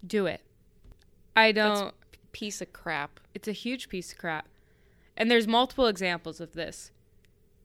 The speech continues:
Speaker 1: The Beatles, right? John, or Paul's Dead. Remember that
Speaker 2: Yeah.
Speaker 1: one?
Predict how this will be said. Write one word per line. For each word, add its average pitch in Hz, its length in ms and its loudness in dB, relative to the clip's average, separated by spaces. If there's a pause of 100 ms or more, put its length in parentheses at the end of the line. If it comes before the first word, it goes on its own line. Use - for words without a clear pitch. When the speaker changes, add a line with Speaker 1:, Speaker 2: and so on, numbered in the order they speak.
(280)
Speaker 1:
The 202 60 -10
Beatles, 214 800 4
right? 196 220 4
John, 190 340 2
or 196 180 0
Paul's 190 420 -2
Dead. 180 360 0
Remember 180 260 -4
that 180 180 -2
Speaker 2:
Yeah. 180 260 0
Speaker 1:
one? 185 180 -6